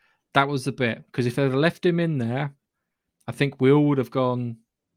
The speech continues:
"Ooh, possibility. We like that. You've opened a door up. Something could happen." Um, then they had the stupid thing where she'd imprisoned an entire town,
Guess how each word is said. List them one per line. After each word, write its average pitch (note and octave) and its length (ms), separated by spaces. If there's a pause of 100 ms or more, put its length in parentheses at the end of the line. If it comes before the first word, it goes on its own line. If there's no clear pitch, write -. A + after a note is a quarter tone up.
(840)
"Ooh, F#3+ 320
possibility. C#3 720 (260)
We C3+ 80
like A3+ 260
that. A#2 140
You've C3 140
opened C#3+ 260
a C3 60
door F#3 340
up. - 160
Something C3+ 180
could C3 180
happen." F3+ 500 (580)
Um, A#2 220
then D3+ 160
they C#3+ 40
had C#3 80
the C3+ 60
stupid C#3 560
thing B2 400
where A#2+ 220
she'd B2+ 260
imprisoned C3+ 480
an C3 80
entire C3 400
town, A#2+ 540